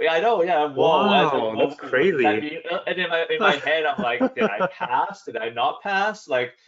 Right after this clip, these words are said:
Speaker 1: is that,
Speaker 2: Oh,
Speaker 1: is that a
Speaker 2: man.
Speaker 1: number you're looking for?" Is,
Speaker 2: Yeah.
Speaker 1: like, what if, what if I decided to use, like, a cheaper credit card 'cause I don't want some expensive credit card, right? What
Speaker 2: Yeah.
Speaker 1: if I, I decided to go with one of those, like, S P C or,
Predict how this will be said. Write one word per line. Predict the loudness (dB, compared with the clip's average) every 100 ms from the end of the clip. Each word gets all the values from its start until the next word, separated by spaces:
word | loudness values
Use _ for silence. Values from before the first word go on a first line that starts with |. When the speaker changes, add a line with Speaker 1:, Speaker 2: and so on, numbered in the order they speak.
| _
Speaker 1:
is | -8 -2
that, | 0 0
Speaker 2:
Oh, |
Speaker 1:
is | -2
that | -2 -6
a |
Speaker 2:
man. | -6 -12
Speaker 1:
number | -4 -4
you're | -2
looking | -6 -12 -14 -8
for?" | -4 -2 -2
Is, | -2 -4 -4
Speaker 2:
Yeah. | -8 -8 -14 _ _ _ -20
Speaker 1:
like, | -10
what | -4 -2
if, | -2 -4
what | -2
if | 0 2
I | 0
decided | -2 -2 -2 -4 -6
to | -10
use, | -8 -8 -8 -6
like, | -6
a | -8
cheaper | -12 -12 -8 -8
credit | -6 -6 -6
card | -6 -6
'cause | -6
I | -6
don't | -6 -6
want | -6 -6
some | -10 -20
expensive | _ -10 -8 -10
credit | -8 -8
card, | -4 -4 -4 _ _ _
right? | -4 0
What | 2
Speaker 2:
Yeah. | 2
Speaker 1:
if |
I, | 0 -2 -8 _ _ _ -6
I |
decided | -4 -2 -2 -2
to |
go | 0 2
with | 2 0
one | -2
of | -2
those, | -4 -4
like, | -8 -6
S | -8 -10
P | -18 -18
C | -16 -14 -12 -12 -12 -14 -16 _ _
or, | -4 -2 -2